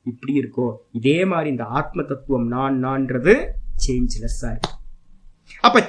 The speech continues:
சேஞ்ச்லெஸ்ஸா இருக்கிறத வந்து பாத்தீங்கன்னா ஒருத்தன் பிராப்தி பண்ணணும். இப்ப சேஞ்ச்லெஸ்ஸா இருக்கிறத பிராப்தி பண்றதுக்கு என்னன்னா,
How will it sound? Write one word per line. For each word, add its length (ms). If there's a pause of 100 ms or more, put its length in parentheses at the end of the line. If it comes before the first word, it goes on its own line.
சேஞ்ச்லெஸ்ஸா 760
இருக்கிறத 360
வந்து 180
பாத்தீங்கன்னா 480
ஒருத்தன் 400 (680)
பிராப்தி 340
பண்ணணும். 320 (840)
இப்ப 180
சேஞ்ச்லெஸ்ஸா 680
இருக்கிறத 360
பிராப்தி 320
பண்றதுக்கு 460
என்னன்னா, 360